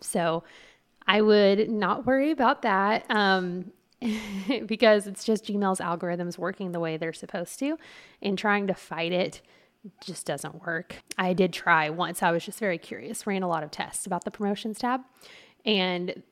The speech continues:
it's crazy how it all, I mean, it doesn't work the way you would think it would at all. I have an episode about that on Deliverability Defined if anyone's curious.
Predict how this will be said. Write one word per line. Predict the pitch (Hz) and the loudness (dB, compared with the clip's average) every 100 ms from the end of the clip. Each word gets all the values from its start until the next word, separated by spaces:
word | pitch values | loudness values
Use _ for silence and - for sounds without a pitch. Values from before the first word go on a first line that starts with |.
| _ _ - | _ _ -2
it's | 233 - | -2 -2
crazy | - 165 143 - 147 | -8 -8 -8 -10 -8
how | 165 | -6
it | 156 | -6
all, | - 208 160 160 | -4 -2 0 0
I | - | 0
mean, | 208 185 | 2 2
it | - - | -2 2
doesn't | 202 214 180 | 2 2 0
work | 170 - | 0 0
the | |
way | 175 | -2
you | 160 | 0
would | 156 156 | -4 -6
think | 165 165 | -8 -6
it | 185 | -4
would | 180 175 180 | -4 -2 -2
at | 190 175 | 0 0
all. | 165 160 190 - _ _ | 2 0 -2 -6 _ _
I | 226 | 2
have | 214 | 2
an | 185 | 2
episode | 175 202 170 | 0 0 2
about | 165 165 | 2 2
that | 170 | 0
on | 185 175 | -2 -4
Deliverability | 175 180 175 170 170 | -4 -2 0 0 -2
Defined | 160 165 160 170 | -4 -6 -6 -8
if | 175 | -8
anyone's | 220 190 170 175 | -6 -6 -6 -6
curious. | - 277 262 247 240 - 175 | 2 4 6 4 0 -4 -10